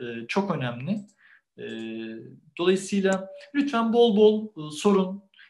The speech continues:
Eklemek istediğiniz bir şey olursa, e, onları aktarın. Beraber,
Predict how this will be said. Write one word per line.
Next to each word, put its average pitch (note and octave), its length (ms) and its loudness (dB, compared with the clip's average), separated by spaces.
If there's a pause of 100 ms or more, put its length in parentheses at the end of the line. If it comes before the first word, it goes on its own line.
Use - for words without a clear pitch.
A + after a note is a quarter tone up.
(120)
Eklemek F#3+ 400 0
istediğiniz F#3 500 -4
bir E3+ 40 -6
şey - 180 0
olursa, F3+ 640 0 (400)
e, B2+ 220 -4
onları F3+ 520 0
aktarın. E3 640 2 (200)
Beraber, A3 680 4